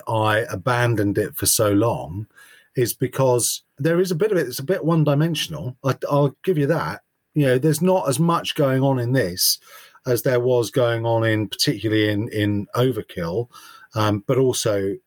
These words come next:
know, Flotsam and Jetsam. So, you know, this is all about the riffs, really. It's not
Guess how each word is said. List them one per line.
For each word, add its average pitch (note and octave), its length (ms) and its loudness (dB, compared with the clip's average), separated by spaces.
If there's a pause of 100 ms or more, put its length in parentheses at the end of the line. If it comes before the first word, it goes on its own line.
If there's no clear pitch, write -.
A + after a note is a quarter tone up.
(120)
know, G#2 200 0
Flotsam G#2 420 -4
and F#2 80 -4
Jetsam. C3+ 580 -4
So, C3+ 400 2 (880)
you D3+ 100 2
know, B2+ 40 2
this E3+ 220 -2
is C3+ 120 0
all C3+ 200 2
about G2+ 260 -2
the F2 60 -6
riffs, B2 440 -2
really. G#2+ 320 -4
It's G#2+ 200 -8
not C#3+ 280 0